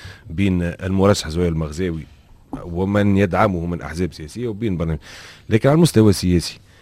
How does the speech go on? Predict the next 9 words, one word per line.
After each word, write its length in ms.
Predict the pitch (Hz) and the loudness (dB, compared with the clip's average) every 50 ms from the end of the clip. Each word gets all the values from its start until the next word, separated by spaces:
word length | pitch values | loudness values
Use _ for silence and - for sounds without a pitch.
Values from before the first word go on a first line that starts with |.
| - - - - - - - - | -20 -20 -20 -20 -20 -20 -10 -2
نفترض 840 | - 120 151 143 - 127 135 170 160 147 151 151 160 156 139 110 95 - - - | 0 2 2 2 4 4 4 4 4 2 2 4 4 4 4 2 0 -4 -4 -2
نهار 220 | 110 107 131 143 | 0 2 2 2
سبعة 280 | 127 - 135 120 113 104 | 2 0 0 2 2 0
أكتوبر 340 | 95 - 147 151 139 139 | 2 4 2 2 2 2
سي 160 | 131 - 127 117 | -2 -2 -4 -4
زهير 240 | 113 113 123 131 | -2 -2 -2 -2
المغزاوي 500 | 117 104 101 92 92 110 127 131 127 127 | -2 -4 -6 -6 -6 -4 -4 -4 -4 -4
رئيس 460 | 120 113 - 92 117 117 - - - 110 | -6 -6 -8 -8 -10 -10 -10 -12 -12 -12
للجمهورية، 960 | 117 120 117 101 95 92 87 90 90 82 76 76 76 71 65 65 64 62 - | -10 -10 -8 -8 -6 -6 -4 -4 -4 -4 -4 -4 -6 -6 -6 -8 -10 -12 -16